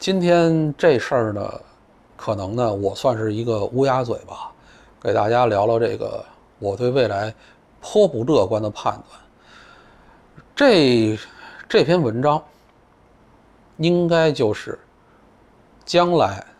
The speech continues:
可能我们在十年之后再看这篇文章啊，就有可能发现这是文革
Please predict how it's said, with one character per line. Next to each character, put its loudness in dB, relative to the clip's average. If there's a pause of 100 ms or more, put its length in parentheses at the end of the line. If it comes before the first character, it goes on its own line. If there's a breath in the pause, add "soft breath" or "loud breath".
可 -2
能 2
我 4
们 -6
在 -2
十 -4
年 -6
之 -12
后 -6
再 -6
看 -14
这 -14
篇 -16
文 -20
章 -18
啊， -20 (1040 soft breath)
就 0
有 4
可 -6
能 -8 (260)
发 -2
现 -8 (600 soft breath)
这 2
是 -2
文 -2
革 2